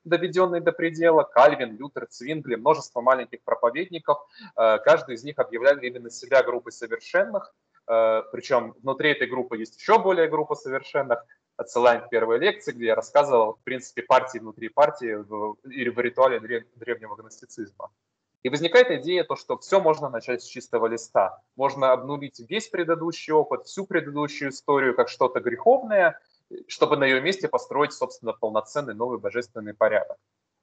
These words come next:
Но также протестантская революция создаёт, если угодно, две важных само-, самостоятельных инновации для феномена гностического мышления. Э, первая инновация —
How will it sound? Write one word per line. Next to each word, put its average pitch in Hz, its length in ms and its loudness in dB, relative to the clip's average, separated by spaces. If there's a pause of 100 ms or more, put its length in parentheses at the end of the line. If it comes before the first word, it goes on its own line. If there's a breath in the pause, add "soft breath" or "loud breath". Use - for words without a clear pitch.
Но 131 80 8
также 196 380 4
протестантская 143 680 -4
революция 147 500 -4
создаёт, 127 480 -2
если 123 240 -8
угодно, 127 360 -2
две 143 240 0
важных - 340 0
само-, - 420 -8
самостоятельных 120 840 -8
инновации 117 560 2
для 101 160 -20
феномена 113 440 -10
гностического 107 640 -12
мышления. 107 440 -12 (760 soft breath)
Э, 104 340 4 (560)
первая 196 300 8
инновация — 135 640 2